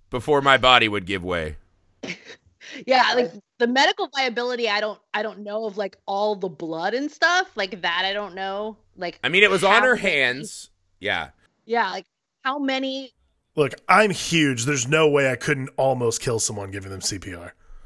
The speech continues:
Speaker 1: Well, yeah, me and you
Speaker 2: Yeah.
Speaker 1: are, like, almost three hundred pound people. Maud <laughs> weighs, like, a buck ten. Like, just the physics. Like, I could just fall off my couch and <laughs> crack someone's
Speaker 3: Not
Speaker 1: body.
Speaker 3: without the
Speaker 1: <laughs> But
Speaker 3: not along with the power of the Lord, sir. She's pushing at least three
Speaker 1: That's
Speaker 3: bills
Speaker 1: true.
Speaker 3: there.
Speaker 1: The power of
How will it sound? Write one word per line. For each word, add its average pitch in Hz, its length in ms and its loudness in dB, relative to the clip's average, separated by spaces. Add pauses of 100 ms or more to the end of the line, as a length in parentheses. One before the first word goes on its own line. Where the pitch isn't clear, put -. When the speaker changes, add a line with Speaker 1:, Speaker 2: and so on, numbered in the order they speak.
(320)
Speaker 1:
Well, 226 240 -2
yeah, 240 260 10
me 240 160 0
and 240 100 0
you 269 80 4
Speaker 2:
Yeah. 247 80 12
Speaker 1:
are, 226 40 12
like, 214 320 10
almost 214 380 6
three 226 160 0
hundred 208 320 4
pound 202 420 2
people. 190 380 0
Maud 147 360 4
<laughs> - 20 0
weighs, 185 260 0
like, 190 140 -2
a 185 80 2
buck 170 280 -2
ten. 220 320 -4 (600)
Like, 135 180 0
just 185 240 -2
the 165 100 -2
physics. 214 440 -2
Like, 156 200 0
I 196 120 8
could 233 180 0
just 190 220 -2
fall 202 280 2
off 190 160 0
my 175 200 4
couch - 400 2
and 120 120 -6
<laughs> - 0 -
crack - 260 2
someone's - 380 -6
Speaker 3:
Not 143 200 4
Speaker 1:
body. 147 60 2
Speaker 3:
without 160 200 6
the 139 280 -4
Speaker 1:
<laughs> - 60 -20 (800)
But 196 140 6
Speaker 3:
not 147 120 6
along 151 280 6
with 151 80 2
the 139 80 -6
power 165 280 8
of 156 60 8
the 139 80 4
Lord, 156 320 6
sir. 143 220 4
She's 135 160 -2
pushing 151 320 0
at 123 60 -4
least 151 220 2
three 127 180 0
Speaker 1:
That's 160 240 8
Speaker 3:
bills 104 40 -2
Speaker 1:
true. 190 140 6
Speaker 3:
there. 123 100 2
Speaker 1:
The 123 60 -6
power 190 340 4
of 175 80 -2